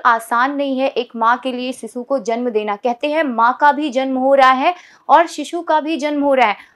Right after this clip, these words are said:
हम लोग बर्थडे मनाते हैं तो सिर्फ बच्चे का बर्थडे होता है, लेकिन ऐसा नहीं है। एक माँ का भी नया जन्म होता है इसमें, क्योंकि इतनी सारी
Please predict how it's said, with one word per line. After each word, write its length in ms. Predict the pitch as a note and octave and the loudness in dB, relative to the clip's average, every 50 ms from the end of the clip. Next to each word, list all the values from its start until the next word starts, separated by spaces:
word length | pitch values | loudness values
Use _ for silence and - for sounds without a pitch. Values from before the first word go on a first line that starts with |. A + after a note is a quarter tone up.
| _ | _
हम 120 | - D#4 E4+ | -4 -2 0
लोग 180 | F#4+ D#4+ B3 | 0 -2 0
बर्थडे 320 | A3+ B3 B3+ B3 A#3 D4+ D#4+ | 0 0 0 0 0 -2 -2
मनाते 440 | D4 B3 G#3 G3 F#3+ F#3 - G3+ G3 | -2 -2 -4 -6 -10 -12 -10 -10 -10
हैं 160 | F#3+ F#3 F#3 _ _ _ _ _ _ _ - D#4+ | -10 -12 -20 _ _ _ _ _ _ _ -6 -6
तो 60 | D#4 | -4
सिर्फ 240 | - E4+ F4+ D#4+ C4 | 0 0 0 0 4
बच्चे 360 | A3+ C4+ C4+ - - F4 F4 | 2 2 2 2 0 2 4
का 140 | F4+ F4+ E4+ | 6 6 6
बर्थडे 300 | C4+ C4 A#3 A3 A3 A3 | 6 4 2 2 2 0
होता 260 | G#3 G3+ F#3+ - G#3 | -2 -2 -6 -10 -10
है, 220 | G3 G3 G3+ G#3 A3 | -10 -10 -8 -8 -8
लेकिन 280 | A3+ A3 - D#4+ D4+ | -8 -6 -6 -8 -6
ऐसा 320 | - B3+ A#3 A#3 - D4+ D4 | -6 -8 -10 -6 -4 -6 -4
नहीं 340 | C#4 C#4 C4+ C#4 C#4 B3 | -4 -4 -4 -2 -2 -4
है। 160 | G#3 G3 A#3+ D4+ - - _ _ _ _ _ - | -4 -4 -6 -8 -10 -18 _ _ _ _ _ -2
एक 200 | - E4+ E4+ - C#4+ | -2 -2 -2 -2 -4
माँ 300 | C4 B3 B3 C4 D4 E4 | 0 4 6 6 6 4
का 180 | - F4+ F4 F4+ | 4 2 2 2
भी 200 | F4 D#4+ F4 G4 F#4 | 2 2 0 0 0
नया 360 | D#4+ C#4+ C4+ C4 C#4 D4+ D#4 | 0 -2 -2 0 0 0 0
जन्म 340 | B3+ G3 A#3 C4 C#4 D#4 E4 | 0 0 0 0 0 0 -2
होता 360 | D#4 C4+ C#4 C4+ C4 - B3 B3 | -4 -2 -4 -4 -4 0 0 0
है 240 | A#3+ A#3 C4 C4+ - | 0 0 -2 -4 -4
इसमें, 420 | - A#3+ - - A#3 A#3+ C4 D4+ D#4 - - _ _ - | -6 -8 -10 -8 -6 -4 -4 -4 -4 -10 -20 _ _ -8
क्योंकि 260 | C#4 C4+ C#4 - D#4+ | -8 -6 -4 -4 -6
इतनी 460 | E4 - - C#4 - - D4 E4 E4+ D#4+ | -6 -6 -10 -12 -10 -6 -6 -6 -6 -4
सारी 480 | E4 D#4 C4 C4 B3 B3+ C#4 C#4 - | 0 2 4 4 4 2 0 -2 -4